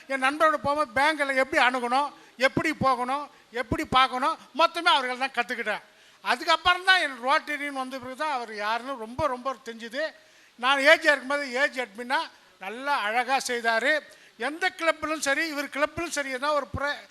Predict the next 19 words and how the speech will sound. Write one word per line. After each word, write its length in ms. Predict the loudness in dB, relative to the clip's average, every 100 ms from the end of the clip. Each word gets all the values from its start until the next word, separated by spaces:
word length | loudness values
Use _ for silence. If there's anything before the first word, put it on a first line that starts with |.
| -20 _
எந்த 320 | -10 -4 0 2
தலைவரா 340 | 4 4 2
இருந்தாலும் 500 | 2 2 2 2 0 -4 _ _ _ _ _
இவர்கள் 320 | -6 2 4
சொன்னா 420 | 4 0 2 2 2
அந்த 220 | -4 -4
தலைவர் 300 | -2 -2 -2
வச்சு 380 | -6 -8 -12 -12
இந்த, 160 | -12 -12 -14 _ -20 -20 _ _ _
அந்த 220 | -14 -10 -6
சவுத் 340 | -4 -4 -6
கிளப்போடு 360 | -8 -4 -4 -2
சேர்ந்து 400 | -4 -4 -6 -8
நிறைய 540 | -6 -2 0 0 -2 -4
ப்ரோக்ராம் 380 | -2 -2 -2
பண்ணிக்கிறோம். 420 | -4 -6 -6 -6 -8 _ _ _
எல்லாம் 340 | -4 0 2 6
நேரம் 360 | 8 8 6
கருதி 460 | 0 -2 0 -2